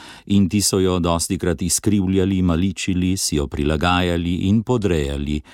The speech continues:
a slej ko prej, na tak ali drugačen način,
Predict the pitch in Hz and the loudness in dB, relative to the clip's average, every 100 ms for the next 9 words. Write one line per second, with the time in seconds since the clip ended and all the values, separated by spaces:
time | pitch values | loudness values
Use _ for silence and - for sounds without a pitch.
0 | - - - 92 90 104 104 87 78 104 | -20 -20 -6 -2 0 2 0 -2 0 0
1 | 151 180 127 82 82 - 98 98 82 78 | 2 0 -2 -2 -2 0 0 0 -2 -2
2 | 69 76 82 78 - 78 69 - 113 117 | -2 -2 -2 0 0 -2 -2 2 2 2